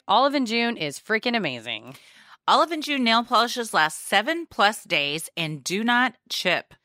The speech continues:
Speaker 1: With Olive and June's Mani system, you can achieve beautiful, salon-perfect nails at an affordable price.
Speaker 2: Olive and June's Mani system is the ultimate secret behind salon-perfect nails at home. All in one. No guessing. No messy nails. No salon price tag.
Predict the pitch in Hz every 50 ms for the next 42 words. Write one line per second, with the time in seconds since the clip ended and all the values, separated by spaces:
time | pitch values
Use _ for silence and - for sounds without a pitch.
0 | _ _ _ _ _ - 208 214 214 196 202 247 269 294 339 311 269 311 311 311
1 | 277 247 240 226 226 240 254 262 - - 262 - 277 277 254 208 208 233 220 294
2 | 277 254 240 - - 214 208 - - 190 156 175 202 240 269 - - 302 294 254
3 | - - - 226 208 180 170 175 214 - - 285 269 - 285 - 220 214 196 190
4 | 202 202 - - 160 147 147 139 139 - - 156 151 160 180 214 202 - 151 -
5 | - - - - - - - - - - - _ - 190 214 247 269 294 269 233
6 | 247 262 262 254 - - 190 170 165 175 180 - - 170 156 - - 185 - -
7 | 165 - - 160 - _ - 180 214 240 - 311 311 339 294 - - - 208 165
8 | - - 107 - - 156 147 170 160 160 - - - 196 175 170 180 180 196 220
9 | 247 262 - - 208 196 - 220 202 170 165 165 156 165 160 175 156 160 165 147
10 | 117 107 101 _ - - - _ _ _ - 185 220 247 277 285 269 240 208 175
11 | 147 92 80 131 - _ - 175 190 220 254 277 233 208 151 139 - - 135 90
12 | 73 - _ - - 165 175 202 254 285 277 277 277 - 285 262 220 185 170 175
13 | 180 - - _ - 151 151 151 170 196 226 233 - 202 180 170 151 151 151 170
14 | - - 285 302 339 330 - - 127 80 82 80 - -